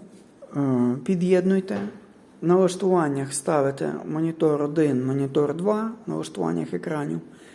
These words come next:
і використовуйте собі. Ось. Читаємо одне, друге, копіюємо, вставляємо, звіряємо, перевіряємо. Любе і рі-, і різне.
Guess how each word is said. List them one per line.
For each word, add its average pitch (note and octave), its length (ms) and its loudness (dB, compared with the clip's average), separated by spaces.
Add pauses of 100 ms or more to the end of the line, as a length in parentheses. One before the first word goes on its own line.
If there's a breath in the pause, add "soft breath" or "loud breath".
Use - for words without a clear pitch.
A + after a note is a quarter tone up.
(340 loud breath)
і A3 120 2
використовуйте F#3 880 0
собі. D#3+ 420 -2 (1800 loud breath)
Ось. C3+ 320 -8 (1040)
Читаємо E3+ 480 0
одне, F#3 300 2
друге, F3 340 2
копіюємо, F3 520 0
вставляємо, E3 520 0
звіряємо, E3 580 -2
перевіряємо. E3 680 0 (640 loud breath)
Любе E3+ 420 4
і D#3 100 0
рі-, B2 440 -4
і E3 140 -2
різне. A#2+ 460 -2